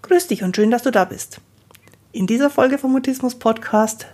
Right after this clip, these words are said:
schließen wir die Einsteigerfolgen mit den vielen Definitionen und Kriterien ab.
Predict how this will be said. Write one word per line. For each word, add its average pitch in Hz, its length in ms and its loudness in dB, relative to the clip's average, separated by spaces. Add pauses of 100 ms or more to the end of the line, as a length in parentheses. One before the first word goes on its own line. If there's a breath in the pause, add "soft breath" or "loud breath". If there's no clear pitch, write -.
schließen 214 480 -2
wir 190 80 -2
die - 120 -10
Einsteigerfolgen 214 960 0
mit 202 180 -4
den 196 140 -6
vielen 202 320 0
Definitionen 202 800 0
und 196 160 -4
Kriterien 262 560 0
ab. 262 260 -2